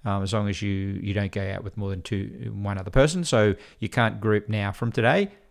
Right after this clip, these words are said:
It's only from today. You s-, the day before it was ten people, now it's two people. So, so two people.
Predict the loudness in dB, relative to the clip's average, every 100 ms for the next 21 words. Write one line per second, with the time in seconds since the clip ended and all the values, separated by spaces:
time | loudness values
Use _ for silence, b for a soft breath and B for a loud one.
0 | _ -8 -2 2 2 0 -2 0 0 0
1 | -4 -8 -12 -8 -6 -2 -2 -2 -2 -2
2 | -6 -4 -2 -2 -2 -2 -2 -2 -4 0
3 | 0 0 -4 -8 -12 -8 -6 -6 -10 B
4 | B B 0 0 2 2 2 0